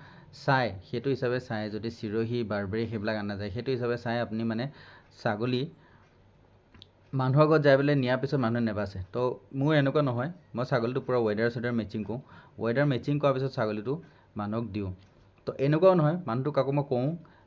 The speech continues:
"চাওক আপুনি টেম্পাৰেচাৰ জুখি পেলাই লৈ যাওক।" মই টেম্পাৰেচাৰ লাগে জুখি পেলাই, টেম্পাৰেচাৰ জুখি পেলাই দিওঁ। ছাগলীটো অহাৰ পিছত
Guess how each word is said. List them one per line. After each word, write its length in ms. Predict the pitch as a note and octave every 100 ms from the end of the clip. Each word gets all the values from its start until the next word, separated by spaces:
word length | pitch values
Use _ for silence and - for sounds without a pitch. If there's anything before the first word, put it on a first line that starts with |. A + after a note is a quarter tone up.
| -
"চাওক 160 | C3 E3+
আপুনি 160 | C#3
টেম্পাৰেচাৰ 420 | C3 A#2 A#2+ A#2+ C3
জুখি 200 | A2 G#2
পেলাই 180 | A#2 A#2+
লৈ 140 | G#2+
যাওক।" 160 | G2 G2
মই 100 | A#2
টেম্পাৰেচাৰ 380 | A#2 A2+ A#2 C3
লাগে 180 | B2+ A#2+
জুখি 280 | A2+ F#2+ C3
পেলাই, 220 | B2+ C3+ C#3+ - _ _ _ -
টেম্পাৰেচাৰ 380 | A#2+ A#2+ C3 B2+
জুখি 240 | A2 G#2+
পেলাই 200 | B2 A#2
দিওঁ। 120 | G2+
ছাগলীটো 420 | F#2+ A#2 C#3+ E3+ F#3
অহাৰ 300 | B2 B2+ D3
পিছত 240 | D3 F3